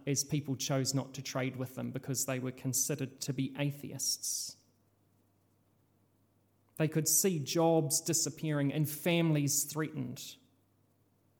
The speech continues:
They could see lives lost by execution at the hands of the empire. Looks like a barren desert, doesn't it? Doesn't sound like the promised land.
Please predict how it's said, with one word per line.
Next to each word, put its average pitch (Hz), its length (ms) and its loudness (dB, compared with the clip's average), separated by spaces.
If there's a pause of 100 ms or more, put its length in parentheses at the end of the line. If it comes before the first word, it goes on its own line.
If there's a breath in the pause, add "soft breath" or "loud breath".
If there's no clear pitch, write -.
(320)
They 151 140 -2
could 147 200 -4
see 190 380 2
lives 139 880 0
lost 135 640 -2
by 131 260 -2
execution 139 760 -2
at 117 100 -10
the 127 80 -4
hands 120 340 -4
of 120 120 -8
the 127 160 -4
empire. 131 560 -2 (2000)
Looks 165 200 -6
like 139 140 -6
a 123 40 -10
barren 117 300 -6
desert, 139 340 -6
doesn't 147 280 -4
it? - 200 -14 (1500)
Doesn't 156 300 0
sound 156 540 6
like 139 180 2
the 135 60 -6
promised 160 520 2
land. 139 380 0